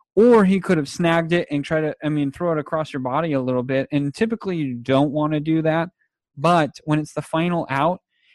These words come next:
and you know, he knows, as a professional baseball player, you know you're not making that play.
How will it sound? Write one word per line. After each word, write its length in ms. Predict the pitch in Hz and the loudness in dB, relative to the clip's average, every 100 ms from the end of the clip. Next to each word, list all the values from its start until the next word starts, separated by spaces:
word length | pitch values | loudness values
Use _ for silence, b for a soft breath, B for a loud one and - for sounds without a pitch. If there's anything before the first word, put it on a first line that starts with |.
| _ - | _ 0
and 180 | 160 | 2
you 140 | 175 180 | 2 2
know, 300 | 175 196 220 | 2 4 2
he 300 | 156 226 254 | 0 4 6
knows, 500 | 226 202 208 160 131 | 6 4 4 4 0
as 180 | 175 180 | -2 0
a 60 | 185 | 0
professional 600 | 175 - 214 - 233 170 | -2 0 0 0 0 2
baseball 380 | 143 139 151 | 0 0 -2
player, 240 | - 160 160 | 0 -2 -4
you 180 | 147 175 | -6 -2
know 260 | 170 151 123 | 2 2 2
you're 200 | 123 147 | 0 0
not 240 | 156 151 | 0 0
making 380 | 151 143 - 127 | -2 -2 0 0
that 200 | 117 - | -2 -4
play. 300 | - 101 - | -6 -6 -8